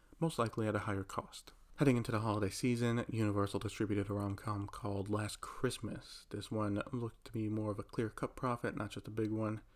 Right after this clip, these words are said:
Coming in at thirty million for the budget, the movie made thirty-five million domestically and a hundred and twenty-one million worldwide. There's not much else to say here. It was a small movie, did well, and the studio got a decent profit out of it. It just wasn't a huge success. Next is a romantic crime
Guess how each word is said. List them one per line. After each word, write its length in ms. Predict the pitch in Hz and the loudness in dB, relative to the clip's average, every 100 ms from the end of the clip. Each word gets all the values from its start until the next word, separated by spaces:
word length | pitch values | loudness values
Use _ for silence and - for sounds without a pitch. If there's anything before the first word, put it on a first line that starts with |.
| - - - - | -20 -20 -20 -12
Coming 220 | - 123 107 | -2 2 4
in 100 | 101 | 4
at 140 | 95 - | 0 4
thirty 200 | 113 107 | 4 6
million 280 | 107 104 101 | 4 2 2
for 140 | 104 | 0
the 60 | 98 | 0
budget, 420 | - 107 104 101 | 0 2 2 0
the 80 | 110 | 0
movie 280 | 101 101 | 0 2
made 280 | 101 98 95 | 2 0 -2
thirty-five 460 | - 98 95 98 95 | -2 -2 0 -2 0
million 240 | 98 95 | 2 0
domestically 720 | 95 101 117 - - 120 117 113 - - - | 0 0 -2 -2 -4 -2 -2 -6 -14 -14 -2
and 80 | 147 | 0
a 40 | |
hundred 220 | 139 127 | 2 2
and 100 | 131 | -2
twenty-one 540 | - 117 113 110 110 104 | -4 -4 -2 -2 0 0
million 320 | 107 104 101 | 0 -2 -4
worldwide. 680 | 160 - - 104 95 95 - - - | -8 -6 -2 0 2 -2 -6 -14 -8
There's 200 | - 98 | -6 -2
not 80 | 101 | -2
much 160 | 98 | -2
else 160 | 98 - | -4 -4
to 60 | |
say 320 | - - 131 127 | -6 0 2 2
here. 240 | 131 127 | 2 2
It 80 | - | 0
was 120 | 156 | -4
a 40 | 139 | -4
small 320 | - 117 113 | -2 0 2
movie, 400 | 113 113 113 110 - - | 4 2 2 -2 -4 -2
did 220 | 127 117 | -2 2
well, 340 | 107 101 101 - - - | 4 4 2 -4 -20 -10
and 80 | 143 | -8
the 40 | 131 | -2
studio 320 | - 120 117 | 2 2 2
got 200 | 110 104 | 2 2
a 40 | |
decent 320 | - 113 110 104 | 0 -2 -2 -2
profit 320 | 101 98 98 | -2 0 2
out 120 | 98 | 2
of 60 | 101 | 0
it. 140 | - - - | -4 -8 -8
It 40 | |
just 200 | - 117 | -6 0
wasn't 240 | 117 110 107 | 0 2 0
a 40 | |
huge 200 | 104 104 | 0 -2
success. 500 | - - 92 92 - - - - 104 | -2 -8 -8 -8 -14 -20 -20 -6 -4
Next 240 | 95 - | -4 -2
is 100 | 98 | 0
a 80 | 95 | 2
romantic 560 | 98 101 101 101 - | 4 2 2 -2 -4
crime 640 | - - 107 101 98 98 | -8 -2 0 0 0 -2